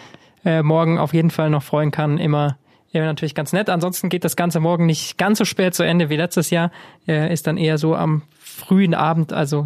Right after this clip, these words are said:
letztes Jahr hatten wir, glaub ich, bis einundzwanzig Uhr dreißig noch eine Etappe. Ähm, dadurch, dass das Ganze jetzt im Herbst stattfindet, ist das dann doch alles schon vor acht zu Ende. Also irgendwann um neunzehn Uhr oder sowas, glaub ich, wollen die Fahrer oder um achtzehn Uhr dreißig sogar schon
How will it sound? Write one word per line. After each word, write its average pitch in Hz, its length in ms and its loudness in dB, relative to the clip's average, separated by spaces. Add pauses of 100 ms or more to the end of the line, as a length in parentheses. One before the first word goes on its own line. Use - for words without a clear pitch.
letztes 160 280 -2
Jahr 151 160 2
hatten 147 200 -2
wir, 151 80 2
glaub 147 200 0
ich, 143 120 -4
bis - 180 -6
einundzwanzig 151 520 0
Uhr 147 60 0
dreißig 165 340 0
noch 160 100 2
eine 165 140 2
Etappe. 160 380 -2 (440)
Ähm, 151 260 2
dadurch, 151 260 2
dass 147 180 -2
das 151 240 -2
Ganze 151 240 -2
jetzt 165 160 -4
im 160 100 0
Herbst 160 260 0
stattfindet, 160 560 0 (680)
ist - 180 -2
das 147 100 0
dann 147 140 0
doch 143 300 -2 (320)
alles 151 260 0
schon 147 360 -2
vor - 360 0
acht - 420 -4 (280)
zu - 100 0
Ende. 151 360 4
Also 151 160 2
irgendwann 151 340 2
um 147 80 2
neunzehn 151 340 0
Uhr 165 160 2
oder 151 140 2
sowas, 147 380 0 (140)
glaub 160 220 0
ich, 147 140 -4
wollen 156 160 0
die 147 180 0
Fahrer 147 400 -2
oder 156 120 0
um 143 100 2
achtzehn 151 240 0
Uhr 151 40 2
dreißig 156 320 -2
sogar 160 220 0
schon 151 240 0